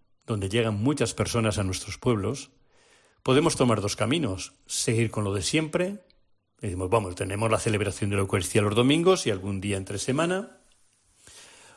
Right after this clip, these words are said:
funerales, ya que son muchas personas que vienen de fuera y quieren en estos días recordar a sus seres queridos, esperemos que lo hagan también en otro momento del año,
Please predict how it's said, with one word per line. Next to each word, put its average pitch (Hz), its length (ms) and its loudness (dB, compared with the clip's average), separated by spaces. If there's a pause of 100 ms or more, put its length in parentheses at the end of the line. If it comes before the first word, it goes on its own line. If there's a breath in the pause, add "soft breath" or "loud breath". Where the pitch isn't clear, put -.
funerales, 139 760 0
ya 110 200 -2
que 92 100 -8
son 110 140 0
muchas 110 260 0
personas 110 500 -2
que 104 120 -4
vienen 110 240 0
de 104 100 0
fuera 151 300 2
y 110 80 2
quieren 110 340 0
en 104 100 -2
estos 107 280 -2
días 113 240 4
recordar 104 440 0
a 101 60 -4
sus 101 180 -6
seres 101 280 -2
queridos, 131 580 -2 (960)
esperemos 110 460 0
que - 100 -2
lo 107 100 6
hagan 101 200 0
también 104 580 0 (640)
en 113 160 2
otro 107 160 2
momento 101 380 0
del 104 140 2
año, 135 300 0